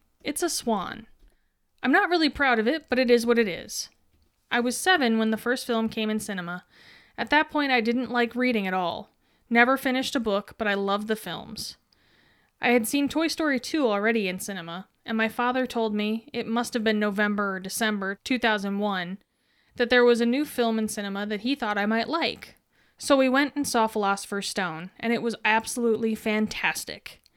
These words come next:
It was such a magical experience. I clearly remember seeing the Hogwarts castle for the first time on the big screen. Really fell in love with Harry's world from that moment.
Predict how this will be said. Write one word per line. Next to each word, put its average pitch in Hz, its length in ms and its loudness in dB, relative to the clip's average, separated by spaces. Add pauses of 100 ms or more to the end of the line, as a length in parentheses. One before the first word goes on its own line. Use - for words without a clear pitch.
(340)
It 254 120 0
was 240 140 4
such 277 220 0
a 294 40 4
magical 233 480 4
experience. 180 800 -6 (140)
I 226 80 -4
clearly 294 400 0
remember 226 400 2
seeing 214 300 -2
the 196 80 -4
Hogwarts 240 420 -2
castle 208 360 -4
for 214 140 -4
the 196 80 -4
first 247 300 -4
time 202 240 -2
on 196 80 -4
the 190 60 -6
big 190 220 -6
screen. 170 460 -10 (640)
Really 320 260 2
fell 254 240 4
in 233 80 4
love 240 160 6
with 190 140 -2
Harry's 208 320 0
world 190 300 -2
from 180 160 -8
that 190 180 -2
moment. 170 420 -8